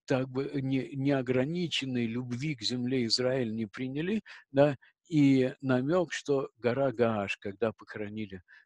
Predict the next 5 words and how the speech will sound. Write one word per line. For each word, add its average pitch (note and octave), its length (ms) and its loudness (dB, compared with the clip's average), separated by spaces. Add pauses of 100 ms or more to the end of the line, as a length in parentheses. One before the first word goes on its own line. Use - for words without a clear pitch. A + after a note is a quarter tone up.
Иошуа, A#2+ 640 -2
сама A2+ 400 -2
земля, A2 680 2 (480)
э, G#2+ 420 0 (300)
протестовала, A2 1040 2